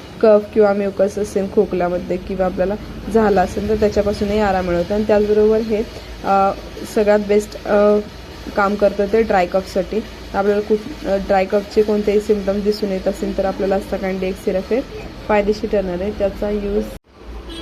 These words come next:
आता आपण Asthacan डीएक्स सिरपचे डोसेस पाहूया. जर तुम्ही, अ, पंधरा वर्षाच्या पुढे असाल तर तुम्हाला हे सिरप दहा एम एल दोन वेळा घ्यायचं आहे दिवसातून.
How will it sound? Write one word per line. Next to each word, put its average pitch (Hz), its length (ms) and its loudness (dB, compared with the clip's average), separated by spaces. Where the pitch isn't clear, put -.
आता 214 240 -2
आपण 240 240 -2
Asthacan 226 480 -2
डीएक्स 208 240 4
सिरपचे 214 840 0
डोसेस 214 340 4
पाहूया. 185 380 0
जर 208 180 2
तुम्ही, 220 520 0
अ, 208 280 -4
पंधरा 214 320 2
वर्षाच्या 226 340 0
पुढे 220 240 2
असाल 202 360 -2
तर 208 40 -2
तुम्हाला 208 420 -2
हे 220 220 2
सिरप 185 300 -2
दहा 196 220 -4
एम 196 160 -4
एल 196 140 -4
दोन 196 160 -2
वेळा 185 260 -4
घ्यायचं 190 320 -4
आहे 180 80 -6
दिवसातून. 180 500 -6